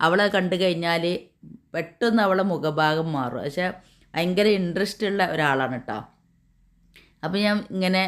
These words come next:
ആ, പിന്നെ എല്ലാ വീഡിയോകളും കൂടെ ഫോട്ടോകളൊക്കെ കൂടി ഒരുമിച്ച് കണ്ട് ഒന്ന് എടുത്തതാണ്. അപ്പോൾ എൻ-, എങ്ങനെയുണ്ട്, നിങ്ങൾക്ക് എല്ലാവർക്കും ഇഷ്ടമായിക്കണോ? അപ്പോൾ നിങ്ങളൊക്കെ ഇങ്ങനെ കുട്ടികളെ ഫോട്ടോകൾ ഇങ്ങനെ സെറ്റാക്കിയിട്ട് എടുക്കലുണ്ടോ ഒക്കെ ഒന്ന് പറയോണ്ടിട്ടാ, കമൻറ്റിലൂടെ അറിയിക്കോണ്ടി.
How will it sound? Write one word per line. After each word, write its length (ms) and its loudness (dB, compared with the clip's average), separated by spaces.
ആ, 140 -4
പിന്നെ 340 2
എല്ലാ 260 2
വീഡിയോകളും 600 0
കൂടെ 240 -2
ഫോട്ടോകളൊക്കെ 680 0
കൂടി 200 0
ഒരുമിച്ച് 420 -2
കണ്ട് 280 0
ഒന്ന് 240 -4
എടുത്തതാണ്. 580 -2
അപ്പോൾ 320 -2
എൻ-, 300 -2
എങ്ങനെയുണ്ട്, 460 0
നിങ്ങൾക്ക് 300 -2
എല്ലാവർക്കും 400 0
ഇഷ്ടമായിക്കണോ? 500 -4
അപ്പോൾ 200 -6
നിങ്ങളൊക്കെ 360 -2
ഇങ്ങനെ 200 -2
കുട്ടികളെ 400 -2
ഫോട്ടോകൾ 500 -2
ഇങ്ങനെ 220 -4
സെറ്റാക്കിയിട്ട് 840 -6
എടുക്കലുണ്ടോ 680 -4
ഒക്കെ 200 -8
ഒന്ന് 260 -2
പറയോണ്ടിട്ടാ, 720 -2
കമൻറ്റിലൂടെ 580 -2
അറിയിക്കോണ്ടി. 720 -6